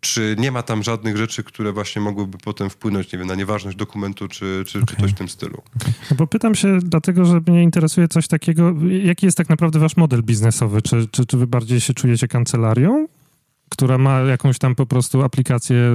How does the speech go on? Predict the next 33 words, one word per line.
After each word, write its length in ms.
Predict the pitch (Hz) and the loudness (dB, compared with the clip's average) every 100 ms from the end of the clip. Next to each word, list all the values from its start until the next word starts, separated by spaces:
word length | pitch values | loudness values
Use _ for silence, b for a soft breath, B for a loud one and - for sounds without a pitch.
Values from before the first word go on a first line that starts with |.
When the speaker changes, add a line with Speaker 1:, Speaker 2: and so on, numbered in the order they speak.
| 120 | 2
Speaker 3:
nowoczesną 760 | 120 117 - 120 - 131 135 143 | 2 2 0 -2 2 2 4 4
i, 60 | 127 127 131 139 135 | 2 4 2 2 2
i 60 | 127 | 0
w 60 | |
ten 140 | - 127 | 0 0
sposób 280 | - 120 120 | 0 -2 -2
świadczy 340 | - 120 - | -2 -2 0
usługi, 380 | 123 - 151 240 | 0 2 2 2
czy 120 | - | 2
bardziej 240 | 180 165 170 | 2 2 2
się 120 | 151 | 2
czujecie 500 | 160 156 135 139 143 B B B B - - | 4 2 2 0 0 B B B B -8 -2
firmą 280 | 143 127 131 | 0 2 2
technologiczną, 640 | 131 139 127 143 170 170 | 2 2 2 2 2 2
która 220 | - 143 | 2 0
przy 160 | - 156 | 2 0
okazji 340 | - 151 135 | 2 0 2
ma, 220 | 139 139 | 4 4
e, 140 | 156 143 147 139 143 147 143 - 139 | 2 0 2 2 2 2 0 -2 -2
prawników 520 | 131 117 131 - - | -2 0 0 -2 -6
w 40 | |
teamie, 280 | - 98 90 | -4 -2 0
no 160 | 95 104 | 0 -2
coś 160 | - - | -2 -4
Speaker 1:
No, 60 | 123 | 0
Speaker 3:
takiego? 220 | 110 104 | 0 2
Speaker 1:
my 60 | 123 | 2
nazywamy 500 | 139 131 117 131 147 | 4 2 -2 -2 -2
siebie 220 | - 139 | -2 -4
startupem 440 | - 120 135 127 120 | -4 -4 -4 -4 -2
prawniczym, 580 | 131 135 117 - 82 80 - | -2 -2 -2 -4 -6 -4 0
Speaker 3:
Mhm. 200 | 110 | 4
Speaker 1:
e, 40 | 147 | 4